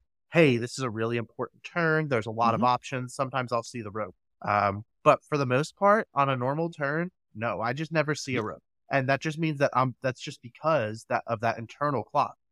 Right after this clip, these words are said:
Speaker 1: I'm used to, because the, the, the rope, how it appear-, how often it appears or how soon it appears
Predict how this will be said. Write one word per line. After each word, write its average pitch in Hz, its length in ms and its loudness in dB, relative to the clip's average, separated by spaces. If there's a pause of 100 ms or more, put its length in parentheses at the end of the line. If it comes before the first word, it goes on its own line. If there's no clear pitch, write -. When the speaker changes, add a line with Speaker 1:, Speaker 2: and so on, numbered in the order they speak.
(340)
Speaker 1:
I'm 131 240 0
used 127 320 -8
to, 110 260 -2 (280)
because 131 320 -2
the, 113 220 0 (100)
the, 123 200 0
the 123 240 -2
rope, 131 320 2
how 139 280 2
it 123 80 0
appear-, 120 500 -8
how 135 160 -4
often 131 220 -4
it 135 80 -6
appears 117 580 -8 (240)
or 113 100 -2
how 135 140 2
soon 131 280 -4
it 135 100 -6
appears 117 500 -6